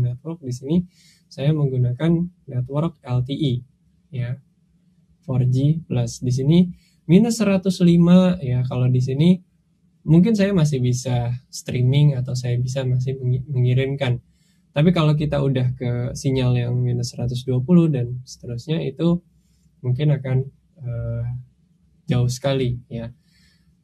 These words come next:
Dan ketika D B-nya itu naik, ya, otomatis sinyal yang saya miliki itu semakin baik, kualitasnya akan semakin baik. Namun ketika kita berpindah dari satu tempat ke tempat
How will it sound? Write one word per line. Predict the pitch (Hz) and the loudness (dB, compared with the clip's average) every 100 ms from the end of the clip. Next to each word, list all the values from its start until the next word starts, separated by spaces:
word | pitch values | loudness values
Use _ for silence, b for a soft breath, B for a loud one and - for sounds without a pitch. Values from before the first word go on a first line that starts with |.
| - | -4
Dan | 139 135 131 - _ - | -2 -2 -6 -12 _ -6
ketika | 151 151 151 147 151 - _ _ _ _ - | -2 0 2 2 0 -6 _ _ _ _ -2
D | 139 160 | 4 6
B-nya | 147 160 151 156 | 6 6 4 2
itu | 156 175 | 4 2
naik, | 233 285 147 156 - | 4 2 2 0 -2
ya, | 135 131 | -2 0
otomatis | 151 151 139 139 214 220 - - - | 2 2 0 0 0 -2 -4 -12 -6
sinyal | 143 139 139 | 0 0 0
yang | 139 143 | 0 0
saya | 143 131 | 0 -2
miliki | 135 131 131 131 170 | -4 -4 -4 -2 0
itu | 175 | 0
semakin | 214 165 151 151 139 | 0 4 4 4 -2
baik, | 131 131 127 127 | -2 -4 -4 -8
kualitasnya | - 143 131 135 135 135 156 147 | -4 -2 -2 -4 -4 -2 -2 -2
akan | |
semakin | 139 131 123 123 120 | -4 -2 -2 0 -2
baik. | 117 120 160 | -4 -6 -2
Namun | 196 262 | 0 -2
ketika | 262 214 190 180 | -4 -4 0 2
kita | 180 - 226 226 | 0 -2 -4 2
berpindah | 185 170 - 165 147 | 4 4 4 2 2
dari | 135 131 | 0 -4
satu | 139 185 247 | -2 -4 -4
tempat | 226 131 131 123 | -8 -6 -6 -8
ke | - | -10
tempat | 127 127 127 | -8 -6 -6